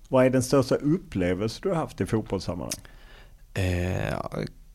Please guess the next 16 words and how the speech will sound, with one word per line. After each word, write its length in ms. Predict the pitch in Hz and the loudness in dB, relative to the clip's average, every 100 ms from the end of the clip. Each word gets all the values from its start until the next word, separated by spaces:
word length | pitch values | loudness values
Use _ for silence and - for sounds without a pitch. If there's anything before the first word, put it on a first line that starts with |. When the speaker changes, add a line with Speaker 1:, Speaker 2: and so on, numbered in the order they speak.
| - - - | -20 -18 0
Speaker 2:
cupfinal 680 | 120 - - 98 98 101 | 2 2 4 6 8 6
i 60 | 101 | 6
Danmark. 580 | 101 92 95 - - - - - - - - - - - - - - - - - - - - - - - 117 | 6 4 2 -2 -8 -16 -20 -20 -20 -20 -20 -20 -20 -20 -20 -20 -20 -20 -20 -20 -20 -20 -20 -20 -20 -16 -2
Speaker 1:
Vem 380 | 107 107 95 | 4 4 4
är 320 | 101 95 95 - - | 2 2 2 0 -6
för 160 | - | -4
dig 440 | 104 120 123 90 - - - - - | 0 2 2 0 -6 -14 -20 -20 -4
den 140 | - 139 | 0 2
bästa 320 | 143 120 113 | 2 0 -4
spelaren 560 | - 117 120 110 95 117 | 0 4 4 4 0 2
just 260 | 123 - | 2 2
nu? 200 | 165 190 - - - - - - - - - - - - | -2 -4 -8 -18 -20 -20 -20 -20 -20 -20 -20 -20 -20 -6
Speaker 2:
Oh. 460 | - 120 110 95 90 - - - - - - - - - - - - - - - - - - | -2 0 0 -2 -4 -6 -14 -20 -20 -20 -20 -20 -20 -20 -20 -20 -20 -20 -20 -20 -20 -18 -2
Kevin 280 | - 104 | 2 4
De 80 | 101 | 6
Bruyne. 280 | 98 98 98 | 6 6 4